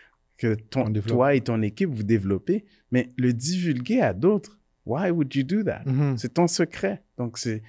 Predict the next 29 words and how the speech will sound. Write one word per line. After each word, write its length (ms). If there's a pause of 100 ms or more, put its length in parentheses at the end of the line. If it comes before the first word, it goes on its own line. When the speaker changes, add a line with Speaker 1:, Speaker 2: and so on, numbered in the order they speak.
Speaker 1:
c'est, 300
c'est 160
vraiment 280
ton 200
trade 340
secret, 540
comme 140
Speaker 2:
Ouais. 120
Speaker 1:
on 60
Speaker 2:
Peut-être 240
Speaker 1:
appelle. 120
Speaker 2:
que 60
des 120
fois, 160
les 100
gens 240 (120)
sachent, 280 (140)
sachent, 380
sachent 280
même 140
pas 220
que 60
c'est 60
un 300
Speaker 1:
Exact, 40
Speaker 2:
secret. 460
Fait 80
que 60
Speaker 1:
exact. 340